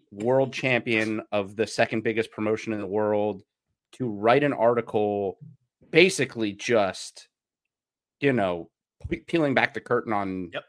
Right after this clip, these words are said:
Speaker 1: the in-, industry and the company and everything, and just being so brutally honest about everything. It, it was, it was so,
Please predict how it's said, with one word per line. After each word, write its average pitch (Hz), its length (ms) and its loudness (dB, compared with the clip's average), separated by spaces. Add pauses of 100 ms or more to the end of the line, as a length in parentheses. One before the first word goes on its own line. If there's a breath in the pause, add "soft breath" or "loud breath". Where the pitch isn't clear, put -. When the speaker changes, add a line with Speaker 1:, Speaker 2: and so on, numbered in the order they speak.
Speaker 1:
the 110 100 2
in-, 107 140 -2 (320)
industry 143 480 2
and 117 100 0
the 107 60 -4
company 135 480 -2
and 104 100 0
everything, 98 560 2 (380 soft breath)
and 117 100 -2
just 123 180 -4
being 127 200 0
so 147 240 2
brutally 131 500 0
honest 123 340 0
about 90 240 -2
everything. 90 460 -4 (480)
It, 175 200 0
it 131 100 -2
was, 151 280 0
it 139 100 0
was 143 220 0
so, 151 420 2